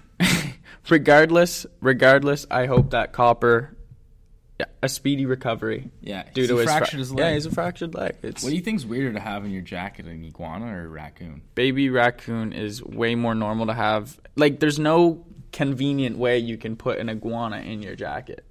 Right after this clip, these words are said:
Speaker 1: But iguana, like, is a nor-, like, not normal, but, like, it's a pet, you know? Like,
Speaker 2: It
Speaker 1: people have
Speaker 2: is.
Speaker 1: pet iguanas. No one has a pet raccoon.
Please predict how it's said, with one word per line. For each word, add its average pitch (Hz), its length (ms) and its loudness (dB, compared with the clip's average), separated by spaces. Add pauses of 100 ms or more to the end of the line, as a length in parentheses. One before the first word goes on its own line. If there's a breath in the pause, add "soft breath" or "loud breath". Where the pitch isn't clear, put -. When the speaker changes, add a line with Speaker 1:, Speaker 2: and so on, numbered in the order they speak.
(600)
Speaker 1:
But 143 80 -4
iguana, 139 480 -2
like, 135 280 -4 (140)
is 120 160 -8
a 120 60 -6
nor-, 110 400 -6
like, 98 180 -10
not 117 260 -8
normal, 92 320 -10
but, 90 60 -10
like, 90 200 -10
it's 92 140 -16
a 90 60 -12
pet, - 420 -14 (280)
you 95 80 -14
know? 107 320 -12
Like, 107 120 -14
Speaker 2:
It 135 140 2
Speaker 1:
people 165 160 8
have 127 80 6
Speaker 2:
is. 127 160 -4
Speaker 1:
pet 135 120 -10
iguanas. 92 380 -10
No 107 60 -8
one 107 80 -8
has 113 120 -8
a 104 40 -12
pet - 280 -14
raccoon. 92 520 -12